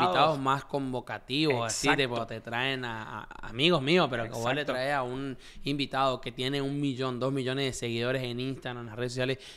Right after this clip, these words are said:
Speaker 1: y es gente que va a convocar y que, y que puede hablar de parte de Dios. Pero
Speaker 2: Exacto.
Speaker 1: nosotros no lo hacemos para convocar, no lo hacemos para, solamente para hablar cosas lindas, sino que lo hacemos de verdad orando y buscando guía de Dios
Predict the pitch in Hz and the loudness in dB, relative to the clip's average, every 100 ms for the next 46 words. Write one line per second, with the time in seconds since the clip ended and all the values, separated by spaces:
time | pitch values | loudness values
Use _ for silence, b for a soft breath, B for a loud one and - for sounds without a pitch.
0 | B 120 127 - 156 180 196 135 120 160 | B 0 0 2 2 2 0 -2 -2 -4
1 | - 135 113 107 - 123 127 - B B | -4 -4 -4 -8 0 0 0 -10 B B
2 | - 143 - 120 - - 151 - 120 147 | -10 -8 -4 -6 -6 -6 -6 -6 -4 2
3 | 165 170 143 151 190 165 135 135 139 123 | 4 4 4 2 2 2 0 -2 -2 0
4 | 120 117 - - - 143 139 143 165 151 | 0 -2 -6 -14 -2 0 2 2 2 4
5 | 156 147 - 175 202 - 120 117 110 - | 6 6 4 4 4 2 0 0 -4 -2
6 | 139 147 143 123 117 127 131 123 117 - | 0 0 -2 -2 -2 -4 -6 -4 -4 -4
7 | 127 139 - 113 107 110 B B - 123 | -2 -2 -2 -4 -4 -8 B B -2 0
8 | 127 127 127 117 113 123 131 143 131 127 | 0 -2 -4 -2 2 4 4 2 0 -2
9 | 117 131 143 135 - B B 127 127 131 | 2 2 2 0 -4 B B -2 0 2
10 | 160 143 - 135 160 185 151 127 123 139 | 4 2 2 0 4 4 4 2 4 4
11 | 160 135 120 151 214 311 180 123 - 143 | 4 4 2 2 2 0 -2 -4 -4 -2
12 | 143 113 131 175 160 127 127 147 | -4 -2 0 2 2 2 0 0